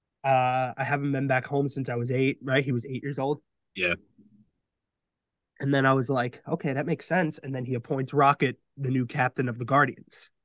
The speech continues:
Speaker 2: And he was like, "You've always, you, you, you've always been, like, the captain in a way."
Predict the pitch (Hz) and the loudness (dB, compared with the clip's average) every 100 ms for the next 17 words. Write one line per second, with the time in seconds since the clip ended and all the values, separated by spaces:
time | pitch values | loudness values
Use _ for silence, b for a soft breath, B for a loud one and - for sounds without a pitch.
0 | _ _ _ 95 95 90 90 - - 101 | _ _ _ 0 2 2 0 -8 -14 -2
1 | 92 90 90 87 92 90 87 87 - 92 | 0 0 0 2 2 4 4 4 2 2
2 | 90 87 - 101 101 98 87 92 92 87 | 2 2 4 8 10 10 8 4 2 2
3 | 82 87 - 82 82 92 90 87 - 92 | -2 -4 0 2 2 0 0 0 -2 -2
4 | 92 - 90 92 | 0 0 0 -2